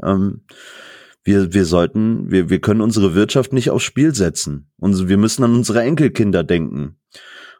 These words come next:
Und, ähm, ich bin bereit, oder, also diese Person, er wäre bereit dafür zu sterben,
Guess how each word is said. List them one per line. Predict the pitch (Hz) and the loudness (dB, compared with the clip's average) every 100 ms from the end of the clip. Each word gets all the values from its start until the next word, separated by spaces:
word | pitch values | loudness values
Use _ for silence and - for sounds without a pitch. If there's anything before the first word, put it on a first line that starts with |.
| _ | _
Und, | 95 98 95 85 | 0 2 2 2
ähm, | 101 92 90 90 - _ _ _ _ _ _ _ _ _ _ - | 0 2 0 -2 -6 _ _ _ _ _ _ _ _ _ _ -2
ich | 104 - | -2 0
bin | 135 139 - | -2 -2 -4
bereit, | 101 92 98 139 - - - | 0 2 2 2 -2 -16 -6
oder, | 90 87 - | -2 -2 -2
also | 80 80 | -6 -6
diese | 85 85 | -6 -6
Person, | - 80 87 101 | -4 -2 0 0
er | 117 82 | 0 0
wäre | 90 98 | 0 0
bereit | 87 78 85 127 131 | 0 2 2 2 0
dafür | - 123 123 131 135 - | -2 0 2 0 -4 -8
zu | - 113 | -6 -4
sterben, | - - 92 95 113 139 - | -2 0 2 2 0 -4 -6